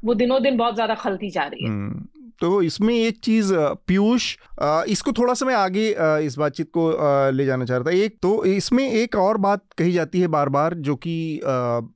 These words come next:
Speaker 2: जैसे सुप्रीम कोर्ट का अभी जो फैसला आया था दिल्ली सरकार के मामले में, कि आप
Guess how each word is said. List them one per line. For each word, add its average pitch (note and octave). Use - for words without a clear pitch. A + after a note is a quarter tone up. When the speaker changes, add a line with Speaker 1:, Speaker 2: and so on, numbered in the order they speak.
Speaker 2:
जैसे D3+
सुप्रीम F3
कोर्ट E3+
का F3
अभी D3+
जो D3+
फैसला B2+
आया A#2
था B2+
दिल्ली A#2
सरकार A#2
के C3+
मामले G#2+
में, G2+
कि C#3+
आप C#3+